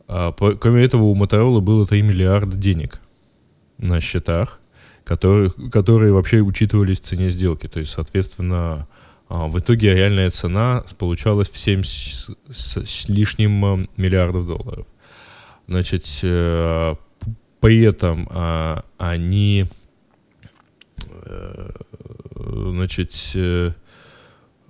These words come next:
щ-, считаем, значит, что у них еще есть патенты, семнадцать тысяч, по-моему, патентов. Из них десять тысяч, э,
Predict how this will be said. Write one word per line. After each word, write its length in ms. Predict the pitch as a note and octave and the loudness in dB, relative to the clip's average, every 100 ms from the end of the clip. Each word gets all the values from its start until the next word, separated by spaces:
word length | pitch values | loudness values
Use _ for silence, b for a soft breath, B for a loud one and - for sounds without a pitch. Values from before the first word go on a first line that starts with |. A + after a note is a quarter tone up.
| _ _ - A1+ A1+ A1+ - G2 G2 C#2 G1+ G#2 | _ _ -20 -16 -14 -14 -12 -10 -8 -6 -6 -6
щ-, 340 | F2+ - G#2+ | -6 -4 -2
считаем, 480 | G2+ - - G#2 F2+ | -2 -2 2 2 2
значит, 280 | F2 E2+ E2+ | 0 -2 -4
что 480 | - F#2+ F#2 - - | -2 0 0 -4 -4
у 100 | A#2 | 2
них 240 | A2 G#2 - | 4 4 2
еще 260 | G2+ - G2 | -2 2 2
есть 260 | F#2 F2 | 2 0
патенты, 560 | - E2+ D#2+ - C#3 E3 - _ | -4 -4 -4 -4 -4 -6 -10 _
семнадцать 600 | - - E2+ F2+ E2+ - | -14 -6 -2 -2 -2 -6
тысяч, 180 | E2+ - | -8 -8
по-моему, 260 | - - - | -8 -10 -8
патентов. 520 | F2 - F2 D2+ C3+ - B B B B - | -8 -6 -6 -6 -8 -12 B B B B -8
Из 180 | E2+ | -4
них 200 | F2+ G2 | 0 0
десять 320 | F2 F#2+ F2+ - | 0 -2 -2 -4
тысяч, 440 | G#2+ G#2 F#2+ - | -2 -2 -6 -2
э, 640 | F#2+ F#2 F2 F2 E2+ E2+ | 0 2 2 0 0 0